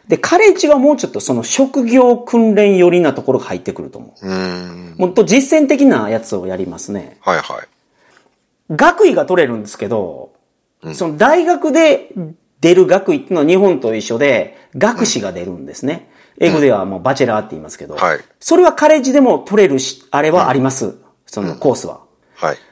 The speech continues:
Speaker 1: ただ僕が受けてるのは、あのー、グラジュエイトサーティフィケイトっていうやつで、
Speaker 2: うん。
Speaker 1: もうすでに大学を卒業してる人が、
Speaker 2: うん。
Speaker 1: そのさらなる知識を学んで経験を積むためのプログラムなので、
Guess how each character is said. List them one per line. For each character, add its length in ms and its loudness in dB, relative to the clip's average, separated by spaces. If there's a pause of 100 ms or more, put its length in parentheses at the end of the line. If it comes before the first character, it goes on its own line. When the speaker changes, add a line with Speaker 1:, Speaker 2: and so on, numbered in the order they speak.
(220)
Speaker 1:
た 80 0
だ 60 4
僕 260 2
が 100 6
受 160 2
け 40 0
て 100 4
る 100 2
の 140 0
は、 560 0
あ 200 -2
の 1300 -6
ー、 60 -12
グ 180 2
ラ 140 6
ジ 120 0
ュ 60 0
エ 120 4
イ 80 -4
ト 100 2
サ 240 4
ー 40 0
テ 120 2
ィ 20 2
フ 100 -2
ィ 60 -6
ケ 160 2
イ 80 0
ト 140 -6
っ 20 -6
て 220 -12
い 100 -4
う 60 -2
や 80 -2
つ 120 -16
で、 320 -8 (180)
Speaker 2:
う 80 -12
ん。 160 -12 (240)
Speaker 1:
も 140 -2
う 40 -4
す 160 -2
で 120 2
に 160 0
大 260 2
学 260 -4
を 140 2
卒 320 -2
業 260 4
し 80 -10
て 160 4
る 100 -2
人 340 -4
が、 540 -2 (100)
Speaker 2:
う 100 -18
ん。 140 -20 (520)
Speaker 1:
そ 140 -6
の 60 -2
さ 140 0
ら 60 2
な 120 2
る 100 -2
知 120 -10
識 160 -6
を 60 2
学 180 2
ん 60 0
で 80 -4
経 160 -4
験 160 -4
を 100 -10
積 160 -10
む 120 -2
た 120 -6
め 120 0
の 100 -2
プ 100 -6
ロ 120 0
グ 100 -6
ラ 80 -6
ム 120 -12
な 120 -20
の 180 -20
で、 440 -12